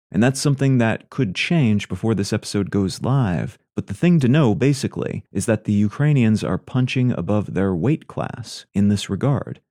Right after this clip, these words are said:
and have surprised a lot of international commentators, and quite possibly the Russian leadership as well, with how well they have done against a vastly larger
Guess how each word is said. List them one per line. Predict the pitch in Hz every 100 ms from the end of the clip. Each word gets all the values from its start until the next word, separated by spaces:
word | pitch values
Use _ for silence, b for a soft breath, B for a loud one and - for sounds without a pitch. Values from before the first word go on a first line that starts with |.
| -
and | 95
have | 110 101
surprised | 101 - 123 127 127 117 -
a |
lot | 82 101 131 160
of | -
international | 127 - 127 127 113 104
commentators, | - 139 180 131 - - - - - - _ -
and | 92
quite | 139 151
possibly | 165 214 113 - - - -
the | 101
Russian | 110 120 123
leadership | 120 151 110 -
as | 76 -
well, | 131 151 - - _ -
with | 104
how | 107 127
well | 131 127 123 113
they | 107
have | 101 101 67
done | - 135 98 - - _
against | 95 110 110 - -
a | 107
vastly | 82 95 98 113 - - 107 107 101
larger | - - 104 107 104 104 104